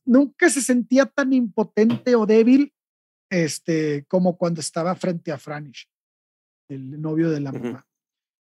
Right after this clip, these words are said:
Speaker 1: Eh, este güey, pues, como les digo, era sumamente violento y como él se veía incapaz de proteger a su mamá por la edad que tenía, eh, la, la tensión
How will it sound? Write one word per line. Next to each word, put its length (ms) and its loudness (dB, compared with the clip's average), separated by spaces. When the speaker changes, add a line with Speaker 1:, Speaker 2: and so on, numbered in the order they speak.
Speaker 1:
Eh, 380 -4
este 240 -2
güey, 360 2
pues, 320 -16
como 220 -14
les 160 -10
digo, 240 -6
era 160 -8
sumamente 580 -8
violento 640 -2
y 320 -4
como 200 6
él 60 6
se 160 8
veía 320 6
incapaz 500 0
de 60 -4
proteger 440 -4
a 60 -2
su 140 -6
mamá 320 -4
por 220 -8
la 60 -6
edad 200 -8
que 120 -12
tenía, 440 -4
eh, 160 -4
la, 180 -2
la 180 -2
tensión 760 -2